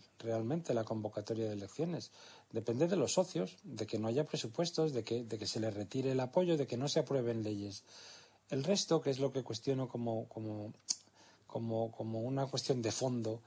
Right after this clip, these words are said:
es, mm, si esto realmente es gobernar una democracia o esto es prolongar un estado de agonía permanente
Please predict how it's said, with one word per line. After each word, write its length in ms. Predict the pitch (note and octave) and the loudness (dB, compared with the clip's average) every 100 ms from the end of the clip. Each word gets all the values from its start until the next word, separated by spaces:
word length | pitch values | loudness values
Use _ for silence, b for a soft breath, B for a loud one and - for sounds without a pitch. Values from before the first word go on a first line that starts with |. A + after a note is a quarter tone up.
| B B B B - | B B B B 0
es, 360 | D#3+ E3+ - - - | 2 2 -4 -8 -4
mm, 340 | B2+ A#2+ A#2+ C3+ | 0 0 -2 -2
si 300 | - - C3 | 0 2 2
esto 220 | E3+ - | 0 2
realmente 520 | D#3+ C#3+ C#3+ E3+ E3 C3+ | 4 6 4 2 2 2
es 120 | A#2 | 4
gobernar 560 | A#2 A#2 A2 A2+ D#3+ | 4 4 2 2 2
una 160 | D3+ C3 | 4 2
democracia 720 | A#2+ A2+ A2 D#3 E3 D#3+ E3 - B B B - | 2 -2 -2 -2 0 0 -2 -6 B B B 0
o 100 | C3 | 2
esto 180 | C3+ E3 | 4 2
es 80 | |
prolongar 680 | - - C#3 C3 B2 B2 D3 | 2 4 6 6 4 4 4
un 140 | D3+ D3+ | 4 2
estado 380 | - C#3+ C#3 C3 | 2 4 6 6
de 100 | B2+ | 4
agonía 480 | A#2 A#2 C3+ B2+ | 2 2 2 0
permanente 720 | - B2 A#2+ B2+ C#3 C3 D#3 | 2 0 2 0 0 4 2